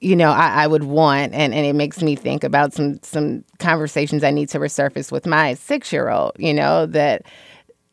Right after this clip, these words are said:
that delicate balance between try to protect yourself, try to, you know, fend someone off as you can without s-, subjecting yourself to the possibility of more physical violence. But before I even think about what they should be doing in response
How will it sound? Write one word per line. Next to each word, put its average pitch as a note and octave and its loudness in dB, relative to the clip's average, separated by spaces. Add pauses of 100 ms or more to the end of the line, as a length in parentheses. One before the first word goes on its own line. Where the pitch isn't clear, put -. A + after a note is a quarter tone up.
(380)
that C#3 0
delicate E3 0
balance D#3+ -4
between D#3 -6
try D#3+ 0
to E3+ 2
protect G3 -6
yourself, G#2+ -6
try D#3 2
to, D3+ 0
you F#3+ -4
know, D#3 0
fend E3 -2
someone D3+ -2
off D#3 0
as D3+ -6
you D3+ -10
can E3 -2
without D3+ 0 (580)
s-, - -20 (180)
subjecting D#3+ -2
yourself C3+ 0
to E3 -4
the B2+ -6
possibility C#3 -2
of C#3 -2
more C3+ 0
physical C3+ -4
violence. F#2+ -4
But A3 2
before B3+ 2
I C#4+ 6
even A3+ 0
think B3+ -4
about G3 0
what F3+ 0
they G3+ 0
should F3 -6
be E3 -4
doing E3 0
in D3 -4
response E3+ 0